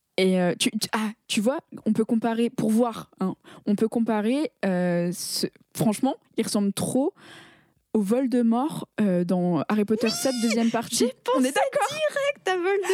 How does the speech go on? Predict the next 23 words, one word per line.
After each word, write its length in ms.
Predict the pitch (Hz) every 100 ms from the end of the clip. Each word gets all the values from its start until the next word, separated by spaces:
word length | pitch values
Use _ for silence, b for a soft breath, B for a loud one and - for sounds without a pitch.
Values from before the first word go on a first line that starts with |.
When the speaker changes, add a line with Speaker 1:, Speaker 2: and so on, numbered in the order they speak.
| 381
Speaker 1:
Mais 40 |
moi 80 | 381 403 403 415 330
Speaker 2:
sur 80 |
Speaker 1:
aussi. 100 | 311
Speaker 2:
le 60 | 262
banc, 220 | 359 403 381
à 40 |
la 140 | 277 262
gare 400 | 226 285 349 330
et 140 | 294
tout. 280 | 285 - 311
Oh 40 | 277
là 340 | 294 285 285
là, 300 | 285 381 294
Speaker 1:
Oui, 60 | 269
Speaker 2:
mais 80 | 262
Speaker 1:
c'est 160 | 226 370
Speaker 2:
direct. 220 | 370 262
Speaker 1:
ça. 140 | 269 277 - -
Speaker 2:
C'était 320 | 262 262 262 -
tellement 320 | 339 339 320 311
ça. 240 | - 254
Speaker 1:
Exactement. 800 | 262 240 269 - - - 247 311